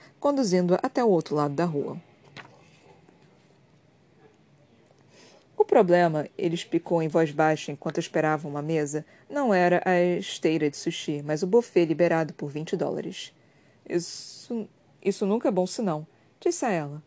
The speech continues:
a voz mais resignada do que combativa. E, quando o garçom os levou até a mesa, Adam foi atrás de Olive sem oferecer resistência. Ela ficou maravilhada com os pratos que percorriam a esteira em movimento ao redor do restaurante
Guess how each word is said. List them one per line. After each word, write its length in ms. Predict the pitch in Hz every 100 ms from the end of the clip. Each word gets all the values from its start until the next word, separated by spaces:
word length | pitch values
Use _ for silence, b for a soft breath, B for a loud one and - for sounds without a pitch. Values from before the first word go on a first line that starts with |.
| _
a 80 | 294
voz 240 | 262 220 208
mais 200 | 196 202
resignada 560 | 190 185 170 165 156
do 100 | 147
que 140 | - 151
combativa. 680 | 175 180 185 - 139 180 - b b b
E, 200 | - 151
quando 220 | 147 170 180
o 40 |
garçom 360 | 170 170 175 165
os 100 | 165
levou 240 | 156 156
até 180 | 151 147
a 40 |
mesa, 380 | 143 165 156 160 B B
Adam 360 | - 254 247 254
foi 140 | -
atrás 280 | 254 170 170
de 80 | 180
Olive 320 | 170 156 147
sem 140 | - 156
oferecer 400 | 170 185 202 156
resistência. 680 | 160 180 - - - 196 196 _ b b b
Ela 160 | 175 147
ficou 240 | - 165
maravilhada 600 | 151 151 175 180 175 147
com 120 | -
os 120 | 151
pratos 360 | - 156 147 139
que 120 | -
percorriam 500 | 185 214 - 220 214
a 20 |
esteira 440 | 185 - 165 160 -
em 80 | 196
movimento 520 | 196 196 160 156 160
ao 60 | 202
redor 280 | 196 165
do 40 | 165
restaurante 600 | 165 - 165 147 143 -